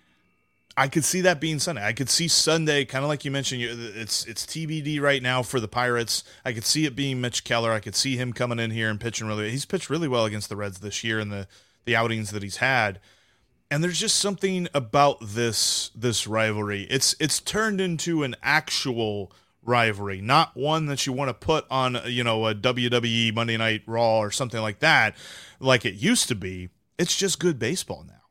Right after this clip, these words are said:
It's just fun to watch these two teams play. As fans of them, it's nerve-wracking as heck, and you're really, <laughs> you're really kinda like, "Oh my gosh, here we go again." But if you love baseball, you should love Reds Pirates, because these two teams just play each other so evenly.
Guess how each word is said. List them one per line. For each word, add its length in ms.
It's 180
just 160
fun 360
to 60
watch 320
these 200
two 180
teams 320
play. 500
As 220
fans 400
of 120
them, 200
it's 160
nerve-wracking 800
as 160
heck, 320
and 100
you're 120
really, 320
<laughs> 200
you're 140
really 260
kinda 320
like, 280
"Oh 280
my 180
gosh, 460
here 100
we 120
go 120
again." 500
But 440
if 200
you 160
love 380
baseball, 680
you 100
should 180
love 220
Reds 220
Pirates, 500
because 380
these 180
two 140
teams 240
just 160
play 160
each 160
other 160
so 360
evenly. 460